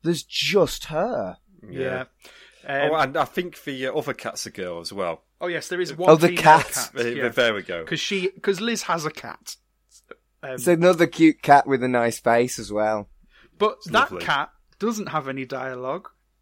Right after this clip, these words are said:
Speaker 2: and is only here as a sexual conquest for our alien cat,
Speaker 1: <laughs>
Speaker 2: Jake. So even the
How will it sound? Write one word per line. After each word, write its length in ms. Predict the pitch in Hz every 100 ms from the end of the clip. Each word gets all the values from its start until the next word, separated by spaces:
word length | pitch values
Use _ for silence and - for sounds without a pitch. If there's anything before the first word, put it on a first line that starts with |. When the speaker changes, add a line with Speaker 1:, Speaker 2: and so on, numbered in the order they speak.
| 170
Speaker 2:
and 400 | 175 170 175 - -
is 160 | 175
only 280 | 185 185 185
here 300 | 185 185 180 -
as 280 | 180 185 - -
a 380 | 180 180 175 180 _ _ _ _
sexual 520 | - - 208 - 190
conquest 680 | 190 196 196 180 202 190 -
for 260 | - 196 190
our 320 | 185 190 190
alien 440 | 190 269 285 180 196
cat, 260 | 214 240
Speaker 1:
<laughs> 80 | 269
Speaker 2:
Jake. 500 | 214 311 - - - _ - - _ _ -
So 500 | - 214 208 202 196 -
even 640 | 269 311 - 294 320 294
the 260 | 294 285